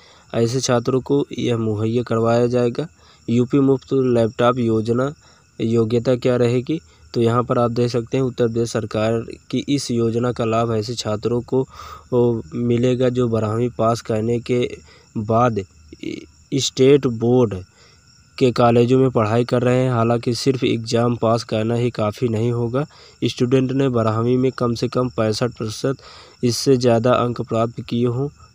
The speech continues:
यह भी ज़रूरी है कि उत्तर प्रदेश बोर्ड से क्लास ट्वेल्थ, ए, परीक्षा पास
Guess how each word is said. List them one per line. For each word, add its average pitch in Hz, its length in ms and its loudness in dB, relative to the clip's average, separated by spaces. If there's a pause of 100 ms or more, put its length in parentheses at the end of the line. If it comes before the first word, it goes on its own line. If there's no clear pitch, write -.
यह 127 260 6
भी 135 300 4
ज़रूरी 120 480 2
है 131 180 0
कि 147 240 -4 (540)
उत्तर 120 360 2
प्रदेश 120 320 2
बोर्ड 120 460 2
से 131 220 -2
क्लास 110 400 0
ट्वेल्थ, 123 340 0 (600)
ए, 110 260 2 (180)
परीक्षा 113 400 0
पास 117 440 2